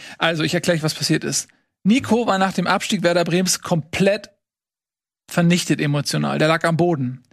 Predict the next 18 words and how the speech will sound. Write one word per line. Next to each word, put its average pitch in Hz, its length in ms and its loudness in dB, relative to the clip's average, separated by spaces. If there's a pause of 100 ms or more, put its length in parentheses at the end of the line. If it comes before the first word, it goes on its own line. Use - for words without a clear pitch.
(280)
So, 160 300 -2 (140)
Tobi 285 580 2 (320)
ist 180 140 -2
ein 190 100 2
guter 254 240 2
Kumpel. 190 480 0 (380)
Der 165 80 2
hat 214 160 -2
das, - 320 -2
da 185 80 2
hat 196 80 2
sich 196 100 0
die 170 140 4
Haare 233 240 2
abgemacht, 160 500 -2
damit 175 300 2
der 165 160 2
Nico 226 580 0